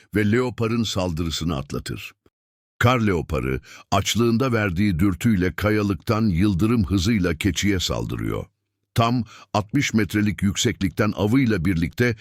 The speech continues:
kayalıktan düştüğü halde avını bırakmıyor. Kar leoparı yaralansa da onu birkaç gün idare eden avı var artık.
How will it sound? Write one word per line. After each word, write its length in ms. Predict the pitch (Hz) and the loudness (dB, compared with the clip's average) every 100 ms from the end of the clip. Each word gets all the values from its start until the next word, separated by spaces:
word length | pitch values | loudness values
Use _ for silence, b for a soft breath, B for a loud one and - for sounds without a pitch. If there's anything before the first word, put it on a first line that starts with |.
| B B | B B
kayalıktan 760 | - 110 113 113 87 139 131 87 | -2 0 2 0 -2 -2 0 0
düştüğü 400 | 90 - 107 110 | -2 -2 0 0
halde 460 | 90 98 80 104 95 B - | 0 0 2 0 -2 B -2
avını 340 | 95 95 92 | 0 0 0
bırakmıyor. 520 | 82 80 - 62 50 - _ _ _ _ - | 0 -2 -4 -6 -6 -10 _ _ _ _ -2
Kar 220 | 110 127 | 0 2
leoparı 460 | 117 117 90 107 | 2 0 0 0
yaralansa 680 | 104 98 104 104 101 - 113 | 2 2 2 0 0 0 0
da 200 | 107 90 B B B | 0 -2 B B B
onu 260 | 107 113 87 | 2 2 2
birkaç 360 | - 127 107 | 0 0 -2
gün 220 | - 107 - | 0 0 2
idare 440 | 101 104 98 98 | 0 2 0 0
eden 260 | 85 98 104 - | 0 0 0 0
avı 300 | 92 87 92 | -2 2 0
var 160 | 64 60 | 0 -4
artık. 500 | 60 58 - - | -6 -6 -8 -10